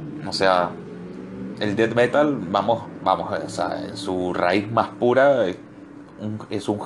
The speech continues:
subgénero quizás un poco limitado en cuanto a, a,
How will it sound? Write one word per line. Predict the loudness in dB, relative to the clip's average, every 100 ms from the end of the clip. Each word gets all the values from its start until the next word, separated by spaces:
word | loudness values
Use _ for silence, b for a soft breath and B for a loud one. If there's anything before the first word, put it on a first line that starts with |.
| -4
subgénero | -2 0 2 2 0
quizás | -2 -2 -2
un | 0
poco | 0 2 4
limitado | 2 0 4 6 6 4
en | 2
cuanto | 0 2 2 0 0 2
a, | 0 -4 -14 -20 -20 -20 -20 -20 B B B B B B B B B -6
a, | 0 4 4 4 4 2 0 -6